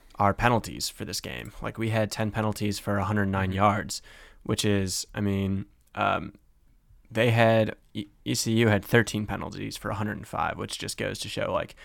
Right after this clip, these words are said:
Speaker 1: our penalties were even more egregious,
Speaker 2: Yeah.
Speaker 1: just, like, a lot of bullshit that didn't need to happen. Um, and so, I mean, it just goes back to we can't just play an undisciplined game of football. Like, even if we're getting frustrated, if we're getting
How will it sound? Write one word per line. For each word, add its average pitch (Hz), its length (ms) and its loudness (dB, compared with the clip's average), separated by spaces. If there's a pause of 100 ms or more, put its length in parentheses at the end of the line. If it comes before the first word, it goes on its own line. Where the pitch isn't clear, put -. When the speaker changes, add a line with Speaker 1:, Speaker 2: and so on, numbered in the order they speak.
(440)
Speaker 1:
our 123 120 4
penalties 107 480 2
were 104 120 2
even 104 180 2
more 101 200 2
egregious, 107 440 2
Speaker 2:
Yeah. - 60 -2
Speaker 1:
just, - 180 -4
like, - 300 -8
a 104 40 -2
lot 107 140 0
of 104 100 -6
bullshit 104 420 -4
that 113 120 -6
didn't 104 180 -4
need 110 180 -4
to - 60 -6
happen. 107 460 -4 (600)
Um, 107 480 6 (960)
and 123 140 0
so, 135 320 8
I 117 80 4
mean, 131 140 2
it 131 60 2
just 127 160 -2
goes 135 160 2
back 127 240 4
to 120 420 -2 (280)
we 123 260 0
can't 139 360 -4 (180)
just - 360 0 (220)
play 123 240 2
an 107 100 2
undisciplined 110 680 0
game 101 160 0
of 92 80 -6
football. 104 480 -2
Like, 113 200 -6
even 123 200 0
if 131 140 2
we're 139 80 0
getting 123 180 2
frustrated, 98 680 -2
if 107 160 -6
we're 104 80 -2
getting 104 440 0